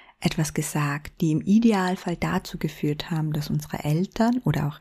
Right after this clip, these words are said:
andere nahestehende Bezugspersonen uns gelobt und gesehen haben. Anerkennung ist eine Sprache der Liebe,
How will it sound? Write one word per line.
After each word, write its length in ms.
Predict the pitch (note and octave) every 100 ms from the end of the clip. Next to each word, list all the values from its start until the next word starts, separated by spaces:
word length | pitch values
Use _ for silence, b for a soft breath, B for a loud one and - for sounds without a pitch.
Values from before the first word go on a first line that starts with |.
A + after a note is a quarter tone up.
| _
andere 600 | D#3 E3 F3+ F#3+ F#3+ G3 B B B
nahestehende 680 | E3 D3 F3 - - F3 D#3+
Bezugspersonen 1040 | D3+ D3+ - - - F3 - E3 D#3+ D#3+ B B B B B
uns 260 | - E3 -
gelobt 720 | D#3 D3+ D3 D#3 D#3 - -
und 180 | D3 D3+
gesehen 640 | D3+ - D#3 D3+ C#3+ C#3+
haben. 380 | C#3 C#3+ - - _ b b b b b
Anerkennung 580 | - G#3 A3 - F#3 F3 -
ist 320 | G3 - -
eine 180 | D#3+ D#3+
Sprache 600 | - - D#3 E3 - E3+
der 140 | E3
Liebe, 520 | D3+ D#3 E3 D#3+ E3+